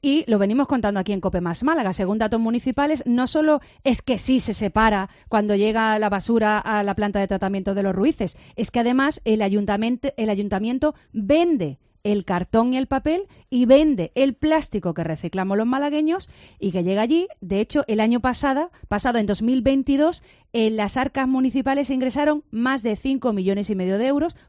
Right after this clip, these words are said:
por la venta del cartón y de los envases tras su paso por la planta de tratamiento. En lo que va de años, eh, en lo que va de año, en estos primeros tres meses del año, eh, se han ingresado ya un millón trescientos mil euros.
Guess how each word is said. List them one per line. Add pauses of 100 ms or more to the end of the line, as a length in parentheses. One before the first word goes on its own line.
por
la
venta
del
cartón
y
de
los
envases (220)
tras
su
paso
por
la
planta
de
tratamiento. (300)
En
lo
que
va
de
años, (140)
eh,
en
lo
que
va
de
año,
en
estos
primeros
tres
meses
del
año, (320)
eh,
se
han
ingresado
ya
un
millón
trescientos
mil
euros.